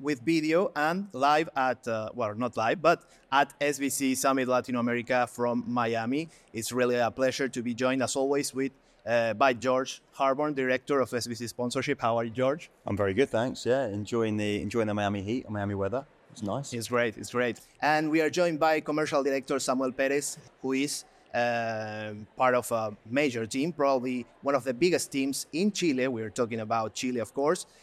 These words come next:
Speaker 1: And, uh, if I say probably never relegated, first team to win the Copa Libertadores from Chile, uh, you already know I'm talking about Colo-Colo, El Cacique.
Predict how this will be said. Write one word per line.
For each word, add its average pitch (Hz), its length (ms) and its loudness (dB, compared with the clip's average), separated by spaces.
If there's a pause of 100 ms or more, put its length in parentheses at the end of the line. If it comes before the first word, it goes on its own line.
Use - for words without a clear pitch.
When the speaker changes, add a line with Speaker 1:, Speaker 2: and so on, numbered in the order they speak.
(200)
Speaker 1:
And, 156 340 2 (100)
uh, 123 640 0
if 143 160 -2
I 143 80 4
say 147 260 0
probably 135 680 0 (180)
never 139 320 2
relegated, 139 640 2 (140)
first 147 360 0
team 156 240 -2 (100)
to 143 100 -4
win 147 340 -2 (100)
the 131 460 2
Copa 135 220 0
Libertadores 127 600 0
from 131 220 0
Chile, 135 380 -2 (360)
uh, 107 480 -2
you 123 220 -2
already 123 440 2
know 123 280 -2
I'm 120 160 -2
talking 123 300 -2
about 117 340 0
Colo-Colo, 143 600 0 (260)
El 147 140 0
Cacique. 165 560 0